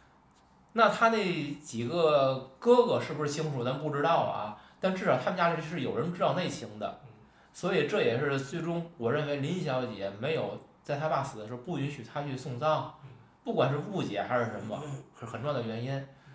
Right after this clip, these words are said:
Speaker 1: 可是最后谁来背锅呢？
Speaker 2: 嗯。
Speaker 1: 是她老公陈长博来背锅。
Speaker 2: 嗯。
Speaker 1: 你这个事儿其实挺有意思的，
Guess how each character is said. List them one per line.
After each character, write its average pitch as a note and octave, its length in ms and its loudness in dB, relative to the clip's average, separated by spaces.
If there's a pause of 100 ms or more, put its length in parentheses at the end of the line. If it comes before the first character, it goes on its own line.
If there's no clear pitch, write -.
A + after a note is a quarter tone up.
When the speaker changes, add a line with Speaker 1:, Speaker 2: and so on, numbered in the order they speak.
(160)
Speaker 1:
可 C#3+ 140 -4
是 D#3 100 4
最 F#3 160 -2
后 E3+ 240 0
谁 D#3 180 -2
来 E3 260 4 (200)
背 E3+ 140 -4
锅 E3+ 220 0
呢？ A#2+ 200 -6 (420)
Speaker 2:
嗯。 - 80 -20
Speaker 1:
是 - 120 -8
她 D#3 100 -2
老 C#3 160 -2
公 C3+ 160 -4
陈 B2+ 160 -8
长 C#3 160 -6
博 B2+ 100 -4
来 B2+ 140 -4
背 C#3+ 200 -8
锅。 D#3 360 -4
Speaker 2:
嗯。 A#2+ 60 -20 (880)
Speaker 1:
你 F#3 260 -6
这 D4 140 0
个 A3+ 100 4
事 B3 100 2
儿 A3+ 60 4
其 A3+ 100 0
实 C4 80 0
挺 B3+ 140 -2
有 G3 80 2
意 B3 220 -2
思 C#3+ 160 -2
的， G#2+ 260 -2